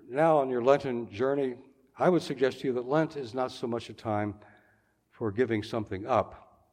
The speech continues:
as it is a time of increasing something that God's already put in us, a commitment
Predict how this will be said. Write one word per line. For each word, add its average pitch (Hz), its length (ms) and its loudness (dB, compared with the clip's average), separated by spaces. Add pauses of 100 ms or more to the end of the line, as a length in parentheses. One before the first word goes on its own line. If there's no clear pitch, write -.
(680)
as 117 200 0
it 127 80 2
is 117 160 -4
a 117 40 -6
time 113 440 0
of 98 120 -8
increasing 131 540 -4
something 113 380 -4
that 92 120 -8
God's 98 260 -2
already 98 440 -4
put 92 380 -8
in 120 200 0
us, 78 360 -2 (640)
a 101 60 -6
commitment 113 680 -4